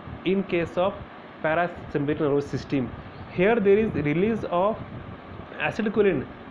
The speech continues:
at the effector cell in case of parasympathetic nervous system. This acetylcholine also degraded by one enzyme, it is called anticholinesterase. This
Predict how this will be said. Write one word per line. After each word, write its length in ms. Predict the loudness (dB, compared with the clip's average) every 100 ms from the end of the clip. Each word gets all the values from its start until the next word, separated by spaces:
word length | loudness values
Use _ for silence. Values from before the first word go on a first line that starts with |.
| -2
at 200 | 0 2
the 100 | 2
effector 600 | 0 0 0 0 2 2 2
cell 200 | 2 2 -2 -12 -4
in 160 | 0 0
case 300 | 0 -2 0
of 160 | 0 0 -6 -8 -6 0
parasympathetic 720 | 2 2 0 -4 -4 -2 0
nervous 320 | 2 2 0
system. 440 | -4 -2 -2 -2 -6 -14 -14 -14 -14 -12 -4
This 220 | 2 2
acetylcholine 760 | 2 -2 2 2 4 2 2 2
also 560 | 2 2 2 2 2 2
degraded 440 | 0 4 4 2
by 260 | 2 2 2
one 320 | 0 0 2
enzyme, 460 | 2 2 4 2 2
it 160 | 0 -2
is 140 | -4
called 300 | -2 -2 -2 -4 -2
anticholinesterase. 1400 | 0 0 0 -2 -2 0 0 2 -2 -2 0 0 0 -6 -14 -14 -14 -12 -12 -12 -12 -10 -4 0
This 180 | 0